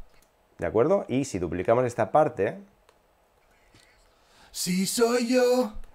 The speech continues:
Speaker 1: le da como mucho más cuerpo a la voz.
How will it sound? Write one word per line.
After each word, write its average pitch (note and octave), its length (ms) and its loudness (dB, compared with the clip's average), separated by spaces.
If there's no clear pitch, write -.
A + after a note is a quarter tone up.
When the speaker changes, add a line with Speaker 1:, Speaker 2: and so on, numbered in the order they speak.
Speaker 1:
le G#2 100 -2
da B2 300 4
como C3 260 2
mucho D#3 800 0
más A#2 640 0
cuerpo G#2 440 2
a F2 40 4
la D2+ 100 0
voz. C2+ 280 -6